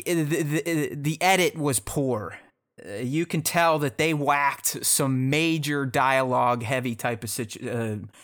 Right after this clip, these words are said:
scenes that probably would have helped to flesh out some of the deeper relationship shit that they were trying to work through.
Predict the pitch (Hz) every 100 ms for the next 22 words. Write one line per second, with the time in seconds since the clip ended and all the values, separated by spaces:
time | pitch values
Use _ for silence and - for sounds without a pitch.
0 | - - 180 196 190 165 - - - -
1 | 156 147 165 165 160 147 139 143 139 -
2 | 127 - 143 135 143 131 113 - 139 131
3 | 127 120 151 147 147 131 123 131 131 135
4 | - 127 - 135 123 - - 123 - 123
5 | 123 117 117 - 123 113 113 120 110 -
6 | 113 101